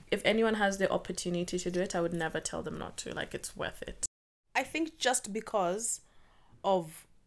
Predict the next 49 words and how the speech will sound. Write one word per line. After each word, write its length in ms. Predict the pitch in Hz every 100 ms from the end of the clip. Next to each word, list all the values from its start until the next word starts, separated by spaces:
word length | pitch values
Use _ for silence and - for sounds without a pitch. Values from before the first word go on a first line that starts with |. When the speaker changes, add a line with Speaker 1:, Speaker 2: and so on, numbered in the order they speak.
| - - -
Speaker 2:
the 220 | 185 214
conditions 500 | 214 208 208 233 220
that 140 | 190
I 60 | 190
went 260 | 180 202 -
to 120 | -
some 240 | 180 202 190
of 140 | 170
these, 260 | 180 180 -
to 140 | -
some 160 | - 220
of, 180 | 190 -
to 100 | -
these 140 | 202
countries 560 | 214 202 196 214 233 302 - - - - -
and 160 | 202 208
my 140 | 185
social 400 | 185 202 202 180
status, 420 | 180 185 180 208 208
I've 120 | 190
never 260 | 196 196 190
had 260 | 190 180
to 160 | 180 185
be 100 | 170
in 60 |
a 60 | 170
position 460 | 165 165 180 185 170
where 140 | 170 -
I 80 |
felt 360 | 170 - 175 175
like 380 | 165 143 - - - - - - - - - -
I'm 140 | 180 170
struggling. 960 | - - - - - 170 170 175 165 175
So 100 | 190
I've 60 |
never 180 | 202 196
had 220 | 185 175 180
to 60 |
have 240 | 180 175 175 - - -
that 180 | 185 185
stigma 360 | - 190 180
of 120 | 160 147
being 140 | 185
an 120 | 160
ig-, 300 | 160 175 165 -
ig-, 340 | 196 196 185 190
immigrant 640 | 202 196 170 160 170 233 - - - - - -
on 220 | 175 190 190
me. 220 | 220 370